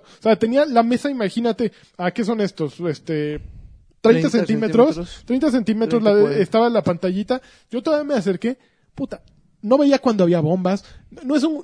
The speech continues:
Speaker 1: no funciona, es como querer jugar dos güeyes en un,
Speaker 2: ¿Tiene buen
Speaker 1: en un
Speaker 2: brillo la
Speaker 1: iPhone.
Speaker 2: pantalla?
Speaker 1: Tiene muy buen brillo,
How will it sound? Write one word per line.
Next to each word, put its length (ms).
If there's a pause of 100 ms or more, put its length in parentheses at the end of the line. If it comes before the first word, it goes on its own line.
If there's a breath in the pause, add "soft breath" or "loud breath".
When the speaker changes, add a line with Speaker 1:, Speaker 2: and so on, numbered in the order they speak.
Speaker 1:
no 100
funciona, 680
es 100
como 220
querer 220
jugar 280
dos 180
güeyes 280
en 160
un, 160
Speaker 2:
¿Tiene 160
buen 160
Speaker 1:
en 60
un 80
Speaker 2:
brillo 140
la 80
Speaker 1:
iPhone. 120
Speaker 2:
pantalla? 400
Speaker 1:
Tiene 260
muy 160
buen 200
brillo, 320